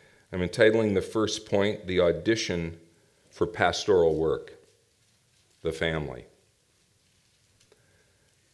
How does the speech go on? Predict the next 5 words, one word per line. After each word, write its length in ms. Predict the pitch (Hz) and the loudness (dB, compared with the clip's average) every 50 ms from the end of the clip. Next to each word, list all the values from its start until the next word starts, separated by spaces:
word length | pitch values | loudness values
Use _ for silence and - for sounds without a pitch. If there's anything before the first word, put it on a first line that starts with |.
| _ _ _ _ _ _ _ _ _ _ _ _ _ _ _ _ _ _ _ - | _ _ _ _ _ _ _ _ _ _ _ _ _ _ _ _ _ _ _ 0
The 140 | 90 95 90 | 2 2 2
demonstration 1200 | - - 120 123 123 120 110 98 - - - - 127 120 117 123 120 - - 87 85 85 92 107 - - - - _ - | 6 6 8 8 8 4 2 0 -2 -4 -4 0 2 2 2 2 0 -2 -2 -2 -2 -4 -6 -10 -14 -18 -20 -20 _ -4
of 160 | 92 90 - | -4 -2 -2
spiritual 560 | - - - - 110 104 98 - - 104 92 | -6 -8 -4 -2 -2 -2 -2 -2 -2 -2 -2
maturity, 680 | 87 85 82 - - - 98 90 87 78 71 65 62 | -2 -4 -6 -6 -4 -2 0 0 0 -2 -4 -8 -10